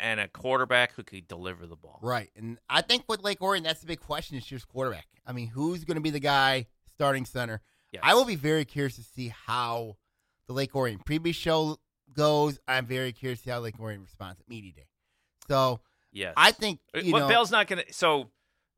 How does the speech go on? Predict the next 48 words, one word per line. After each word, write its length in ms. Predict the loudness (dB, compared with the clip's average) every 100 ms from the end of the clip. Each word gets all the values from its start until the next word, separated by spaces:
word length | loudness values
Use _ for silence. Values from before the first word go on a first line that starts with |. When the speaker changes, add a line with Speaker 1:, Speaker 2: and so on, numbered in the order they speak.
| _ -16 -14
Speaker 1:
uh, 60 |
Bell 300 | 4 6 8
is 120 | 6 0
a 60 |
completely 440 | -8 -6 -4 -4 -4
different 360 | -4 -4 -6
animal 320 | -2 -2 -2 -2
than 160 | -4
Blackstock. 580 | 0 0 0 -2 -14 -14 _ _
Speaker 2:
Yes, 220 | -8 -8
he 80 | -12
is. 80 | -20
Speaker 1:
He's 220 | -8 -8 -2
very 420 | 2 4 4 2
close 300 | -2 -4 -4
to 80 | -10
the 80 | -2
vest. 480 | 0 0 -4 -12 _
Speaker 2:
Yep. 140 | -8 -6
Speaker 1:
He's 160 | -6
a 40 | -8
traditional 600 | -8 -4 -4 -4 -8 -8 -4
type 220 | -4 -4
of 80 | 0
guy, 400 | 4 6 4 4
Speaker 2:
Yep. 160 | 4
Speaker 1:
old 180 | 4 0
school. 540 | -4 -2 2 2 0 _
Speaker 2:
Old 240 | 0 2 2
school, 420 | -2 0 2 4
yep. 160 | 4 4
Speaker 1:
And 380 | 4 0 -2
we've 220 | -4 0 4
already 240 | 4 2
seen 300 | -4 -6 -2
that, 240 | 0 -2 -2
tr-, 100 | -8 -4
you 120 | -2
know, 80 | -2
scheduling 640 | -2 -2 -2 -2 -4 -4
the, 160 | -4 -6
the 140 | -4
show 400 | -4 0 2 2 0
to 380 | -6 -6 -6 -8
get 180 | -10
the 80 | -10
preview 380 | -8 -6 -6 -4
going. 380 | -2 -2 -4